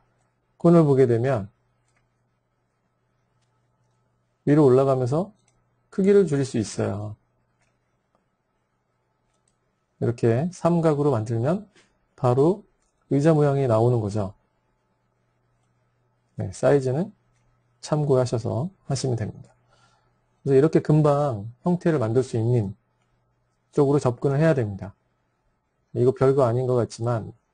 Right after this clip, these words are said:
굉장히 중요하니까 제가 이렇게 처음에 설명을 계속 하는 거예요. 첫 번째 게 복사가 되면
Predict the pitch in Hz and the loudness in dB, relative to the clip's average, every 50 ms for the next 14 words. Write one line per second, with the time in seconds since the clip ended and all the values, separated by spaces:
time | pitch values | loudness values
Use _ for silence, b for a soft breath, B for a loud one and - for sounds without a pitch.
0 | _ _ _ _ _ _ _ _ _ _ _ _ _ _ _ _ _ _ _ - | _ _ _ _ _ _ _ _ _ _ _ _ _ _ _ _ _ _ _ -2
1 | 139 139 139 143 143 143 127 - 131 120 120 127 123 113 104 95 - - 107 98 | 0 2 2 2 2 2 0 -2 -2 -2 0 0 0 -2 -4 -6 -8 -8 -8 -6
2 | 98 101 104 110 - _ _ _ _ _ - - 117 110 107 107 107 104 104 107 | -6 -8 -10 -12 -16 _ _ _ _ _ -8 -4 -2 -2 0 0 0 0 -2 -4
3 | - - - 139 151 175 - _ _ _ - - 160 156 147 147 156 165 165 - | -4 -4 -2 -2 -2 -2 -4 _ _ _ -8 -4 -2 0 0 0 0 0 -2 0
4 | 170 160 151 147 143 139 135 - 120 104 113 110 139 139 143 127 110 - 117 117 | -2 -2 -2 -2 -4 -6 -6 -4 -4 -4 -4 -4 -4 -4 -4 -4 -6 -8 -12 -14
5 | - _ _ _ _ _ _ _ _ _ _ _ _ _ _ _ _ _ _ _ | -16 _ _ _ _ _ _ _ _ _ _ _ _ _ _ _ _ _ _ _
6 | _ _ _ _ _ _ _ _ _ _ _ _ _ _ _ _ _ _ _ _ | _ _ _ _ _ _ _ _ _ _ _ _ _ _ _ _ _ _ _ _
7 | _ _ _ _ _ _ _ _ _ _ _ _ _ - 185 180 185 196 190 175 | _ _ _ _ _ _ _ _ _ _ _ _ _ -2 0 2 4 4 4 4
8 | 185 180 - 180 147 135 120 - - 156 139 139 123 123 117 113 113 113 113 120 | 2 2 2 2 2 0 -2 -2 0 2 2 4 4 4 2 2 0 0 0 -2
9 | 123 107 98 110 | -2 -4 -6 -10